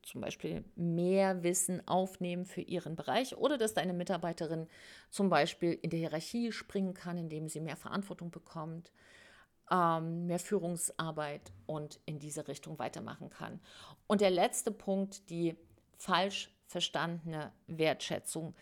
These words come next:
Geh niemals nie von dir selbst aus, sondern frage und beobachte deine Mitarbeiter, was ist wirklich für sie Wertschätzung. Und tatsächlich ist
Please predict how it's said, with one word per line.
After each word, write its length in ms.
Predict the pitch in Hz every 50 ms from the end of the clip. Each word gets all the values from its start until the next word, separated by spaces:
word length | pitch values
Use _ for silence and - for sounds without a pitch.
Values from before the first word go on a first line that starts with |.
| - _ _ -
Geh 120 | 170 170
niemals 680 | 170 180 190 202 214 208 202 196 196 202 196 202 - -
nie 380 | 180 175 180 180 175 175 - - -
von 440 | - - 165 160 160 160 160 165 - - -
dir 140 | 160 160 160
selbst 500 | - 151 143 147 156 - - - - -
aus, 320 | 147 143 147 156 - - - - - - - - - -
sondern 460 | - - 156 165 170 170 165 165 - - _ -
frage 680 | - - - - 156 165 185 202 208 214 202 202 196
und 200 | - - 165 -
beobachte 500 | - - - 190 180 196 190 190 - 175
deine 220 | 170 170 160 170 165
Mitarbeiter, 640 | 165 160 - 151 147 - 160 156 151 - 165 151 - -
was 360 | - - - 147 175 - -
ist 240 | - - - - -
wirklich 320 | 156 156 - - 156 -
für 120 | - - 147
sie 160 | - - -
Wertschätzung. 680 | 151 160 - - - - 165 147 - - 170 165 160 - - - - - - - - - - - -
Und 140 | 160 165 175
tatsächlich 720 | 165 156 - - - 202 196 - - 190 185 - - - _ _ _ _ _ _ _ _
ist 400 | - 180 180 175 - - - -